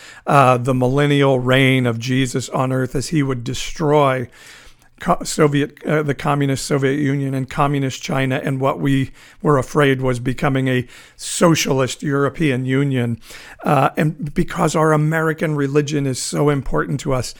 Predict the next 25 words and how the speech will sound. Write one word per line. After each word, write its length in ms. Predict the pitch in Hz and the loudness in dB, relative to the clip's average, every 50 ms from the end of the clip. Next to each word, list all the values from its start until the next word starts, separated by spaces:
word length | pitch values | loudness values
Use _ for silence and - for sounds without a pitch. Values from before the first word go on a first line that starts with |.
| - - - - | -20 -20 -18 -10
and 140 | - 160 143 | -4 -2 0
when 80 | 143 135 | 0 0
I 100 | 139 139 | 0 -2
say 220 | - - 165 156 | -2 0 0 2
American 540 | 147 139 143 147 151 160 147 143 - 147 139 | 2 2 2 0 0 0 0 0 -2 -2 -2
religion 440 | 139 139 147 156 147 131 147 139 - | -2 -2 0 -2 -2 -2 -2 -4 -4
in 280 | - 269 175 170 160 143 | -2 -2 -2 -2 -2 -2
that 240 | 143 143 151 - - - | -2 -2 -2 -2 -2 0
order, 360 | 165 151 156 151 143 131 151 | 0 2 2 2 0 -2 -2
our 160 | - 143 139 | -2 -2 -2
Americanness 1080 | 139 135 135 131 135 147 151 165 165 156 156 - 156 143 135 135 127 120 - - - - _ - - - - - - | -2 -2 -4 -4 -2 0 0 0 0 -2 -4 -6 -6 -6 -6 -8 -8 -10 -12 -14 -18 -20 _ -20 -20 -20 -20 -20 -6
has 220 | - - 170 139 147 | -2 0 0 2 2
overtaken 800 | 160 165 165 143 143 135 - - 160 165 165 160 - 143 135 | 2 2 2 0 -2 -4 -4 -2 0 0 0 0 -2 -4 -2
our 400 | - - - 147 143 143 - - - - - - - - - | 0 2 2 4 4 2 2 0 -4 -10 -20 -20 -20 -20 -14
following 540 | _ - 175 160 165 170 165 160 156 143 | _ 2 4 6 6 6 6 4 2 0
of 160 | 135 127 123 - | -2 -4 -6 -8
Christ. 640 | - - - - 170 165 165 147 - - - - - - - - - _ | -8 -6 -2 2 4 4 4 2 0 -4 -8 -12 -14 -18 -20 -20 -14 _
Our 120 | - 180 147 | -2 -2 -2
Christ-likeness 1080 | - - - - 165 165 170 160 - 175 151 143 139 127 - - - 147 135 - - - - - - - | -2 -4 -2 2 2 2 2 0 -2 -2 0 0 0 -2 -2 -4 -2 -2 -2 -2 -4 -8 -10 -12 -8 -4
now 320 | 190 151 139 139 143 156 | 0 2 4 4 4 4
is 180 | 165 139 135 151 | 2 0 2 2
overtaken 640 | 143 151 143 147 135 - - 165 156 151 - 156 139 | 2 2 2 0 -2 0 2 2 2 2 0 -2 -2
by 240 | 120 139 131 131 143 | 0 0 0 0 0
our 240 | - - 139 139 135 | 0 0 0 0 -2
American 800 | 135 135 135 135 139 147 147 151 147 143 - 160 139 139 127 | -2 -2 -2 -2 -2 0 0 0 -2 -2 -4 -4 -4 -4 -6